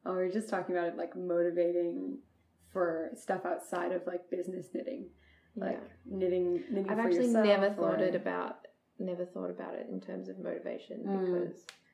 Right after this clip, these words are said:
Speaker 2: you're doing it for yourself, so you don't need,
Speaker 1: Yeah.
Speaker 2: you don't need that kind of motivation.
Speaker 1: Yeah, that's an interesting point. Yeah, maybe I'm focusing too much on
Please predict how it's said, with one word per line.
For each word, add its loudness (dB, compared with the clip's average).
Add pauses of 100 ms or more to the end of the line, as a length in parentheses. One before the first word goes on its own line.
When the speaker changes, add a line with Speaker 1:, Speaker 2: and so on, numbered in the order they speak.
(180)
Speaker 2:
you're -2
doing 2
it -6
for -6
yourself, -6
so -6
you -4
don't -4
need, -4
Speaker 1:
Yeah. -4 (240)
Speaker 2:
you 0
don't -8
need 4
that -8 (140)
kind -12
of -16 (100)
motivation. -10 (300)
Speaker 1:
Yeah, -2 (380)
that's -14
an -6
interesting -10
point. -8 (320)
Yeah, -2 (260)
maybe -4
I'm -4 (100)
focusing 0
too -2
much -4
on -6